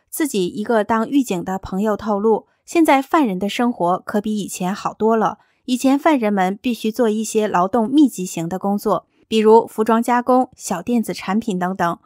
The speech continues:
但这几年很多这样的企业都倒闭了，现在犯人们每天就是吃饭、学习、睡觉，还增加了身体训练的项目。该网友表示，免费劳动力都没有了工作，更别说其他的人了。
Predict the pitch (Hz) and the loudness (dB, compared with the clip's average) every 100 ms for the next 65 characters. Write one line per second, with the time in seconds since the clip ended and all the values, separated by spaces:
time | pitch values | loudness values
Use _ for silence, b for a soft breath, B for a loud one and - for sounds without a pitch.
0 | _ - 294 269 294 254 196 196 214 - | _ 2 4 6 4 2 0 -2 -4 -2
1 | 220 294 320 320 240 196 185 - - 214 | -2 0 0 0 0 0 -4 -8 -6 -2
2 | 202 - 233 190 165 254 247 175 - _ | -2 -4 -6 -6 -6 -4 -2 -2 -4 _
3 | _ - 220 311 269 254 294 254 208 208 | _ 0 2 6 4 4 0 0 0 0
4 | 190 196 190 175 - 233 247 214 - 185 | 0 -2 -4 -6 -2 -2 0 -2 -2 -4
5 | - - 233 233 214 165 - 190 - 202 | -4 -4 -4 -2 -4 -4 -8 -8 -6 -6
6 | - 202 262 226 - b - 254 269 330 | -4 -2 0 0 -2 b -2 -2 4 4
7 | 320 302 240 180 - 302 285 175 - 294 | 4 4 4 2 2 0 2 -6 -2 2
8 | 285 233 185 - 185 180 175 - _ _ | 4 2 -2 -4 -4 -2 -4 -8 _ _
9 | _ - 240 220 220 208 208 185 - 214 | _ 2 2 4 2 2 2 0 0 -2
10 | 190 - _ 247 240 311 269 196 214 262 | -2 -6 _ 0 2 2 4 2 4 2
11 | 254 202 - 208 196 180 233 180 170 208 | 0 -4 -2 -2 0 0 0 0 -2 -2
12 | 214 226 196 - - 220 185 185 - 190 | 0 2 0 -2 -4 -2 -2 -4 0 -2
13 | 196 - 220 269 262 185 165 165 175 | -2 -6 -6 -4 -2 -2 -4 -2 -4